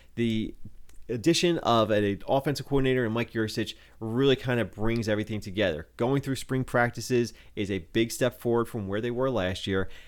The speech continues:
and I just think that there are so many ways that Penn State's offense is going to be able to move the football this year. Brenton Strange is gonna be a part of that.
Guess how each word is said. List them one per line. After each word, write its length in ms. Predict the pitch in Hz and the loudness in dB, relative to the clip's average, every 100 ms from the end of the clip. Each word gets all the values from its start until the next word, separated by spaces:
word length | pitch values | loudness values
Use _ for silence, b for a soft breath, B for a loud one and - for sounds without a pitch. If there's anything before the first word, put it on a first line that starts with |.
| B | B
and 200 | 107 104 - | -2 -2 -2
I 100 | 117 | -4
just 180 | 151 143 | -2 -2
think 180 | 143 120 | -2 -4
that 120 | 123 | -4
there 140 | 117 | 0
are 60 | 107 | -2
so 360 | - - 123 127 | -2 -6 -2 -2
many 240 | 135 127 | -2 -2
ways 640 | 110 107 110 110 107 - b b - | -2 0 2 2 -2 -8 b b -4
that 180 | 98 | -4
Penn 220 | - 113 107 | -2 -6 -4
State's 260 | 117 107 | -2 0
offense 460 | 104 101 104 95 - | 0 0 -2 -4 -6
is 200 | - 110 | -8 -6
going 220 | - 117 | -2 -2
to 60 | 107 | -2
be 140 | 107 | 0
able 180 | 107 101 | 0 -2
to 100 | 92 | -4
move 400 | 92 107 123 113 - - | -4 -2 -2 -2 -8 -10
the 100 | 104 | -8
football 580 | - 113 107 95 90 - | -6 -2 2 2 2 -4
this 240 | 101 - | -4 0
year. 220 | 147 90 - B B B B - | 0 -2 -6 B B B B 4
Brenton 240 | 202 277 | 6 6
Strange 280 | - 190 208 | 4 2 2
is 100 | 143 | 2
gonna 120 | 175 | 0
be 80 | 151 | 2
a 60 | 117 | 0
part 360 | - - 165 | -2 2 4
of 100 | 110 | 4
that. 260 | 90 90 | 2 0